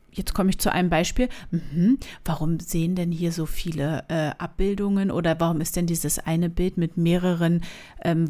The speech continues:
weiblichen Darstellungen, die anscheinend in irgendeinem, ähm, w-, in einer Flüssigkeit tanzen oder <laughs> wie auch immer? Ähm, das, äh,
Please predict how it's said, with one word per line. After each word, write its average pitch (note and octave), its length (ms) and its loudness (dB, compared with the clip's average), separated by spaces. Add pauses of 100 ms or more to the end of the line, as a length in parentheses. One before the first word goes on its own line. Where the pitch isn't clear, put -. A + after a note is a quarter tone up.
weiblichen F3+ 600 0
Darstellungen, G3+ 840 2
die F#3 220 2
anscheinend F3 420 2
in E3+ 120 0
irgendeinem, D#3+ 960 -2
ähm, D3 340 -4 (580)
w-, - 880 -10
in F3+ 120 0
einer D#3+ 240 2
Flüssigkeit A#3+ 640 0
tanzen B3+ 460 4
oder A#3 180 6
<laughs> D4+ 80 4
wie B3+ 160 8
auch B3+ 180 2
immer? C#4 340 6 (520)
Ähm, G3 400 4 (560)
das, - 420 0
äh, - 200 -8